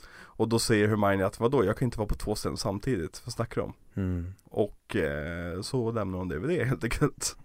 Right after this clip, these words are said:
Speaker 2: Ja, och i boken så blir det här en väldigt stor grej som återkommer hela tiden. Och Hermione dumförklarar Ron och liksom, ja.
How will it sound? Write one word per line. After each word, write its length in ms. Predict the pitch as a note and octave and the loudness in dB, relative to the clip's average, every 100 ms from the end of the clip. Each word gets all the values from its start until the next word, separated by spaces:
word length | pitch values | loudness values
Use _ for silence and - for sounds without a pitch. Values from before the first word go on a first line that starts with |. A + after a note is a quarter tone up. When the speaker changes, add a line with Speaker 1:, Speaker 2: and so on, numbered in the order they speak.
| - | -2
Speaker 2:
Ja, 140 | A2+ A2 | 6 10
och 100 | A2 | 10
i 60 | |
boken 400 | G#2+ A#2+ G#2+ A#2 | 10 8 6 2
så 80 | G2+ | 4
blir 100 | G#2 | 4
det 60 | G2+ | 6
här 140 | G2 | 6
en 120 | G2 | 4
väldigt 320 | G2 G2+ G#2 - | 4 6 4 2
stor 220 | G#2 F#2+ | 0 2
grej 220 | F#2+ F#2 | 2 0
som 220 | - G2 | 0 -2
återkommer 480 | G2 - F#2+ G2 F#2 | -2 -2 0 0 2
hela 160 | F#2+ F#2+ | 0 0
tiden. 400 | - F#2+ F#2+ G2 - - | -2 -2 -2 -4 -12 -12
Och 200 | - G#2 | 0 2
Hermione 360 | G2+ G2+ G2 | 4 4 2
dumförklarar 720 | F#2 G2+ F2+ F#2 G#2 F#2+ F#2 | 2 2 0 0 2 4 4
Ron 300 | F#2 F#2 F#2 | 2 2 0
och 120 | F#2 F2+ | 0 -2
liksom, 460 | F#2 F#2+ F2+ F2 - | -4 -4 -4 -6 -10
ja. 320 | - A#2 F#2+ | -2 2 2